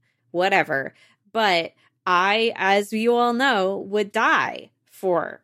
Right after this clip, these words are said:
my twelve inch MacBook Pro. I will die with it because it's going to catch fire on my lap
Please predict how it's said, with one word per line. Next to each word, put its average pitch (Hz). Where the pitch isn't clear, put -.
my 175
twelve 170
inch 156
MacBook 160
Pro. -
I 208
will 233
die 233
with 240
it -
because 208
it's 208
going 214
to 214
catch -
fire 208
on 185
my 180
lap 175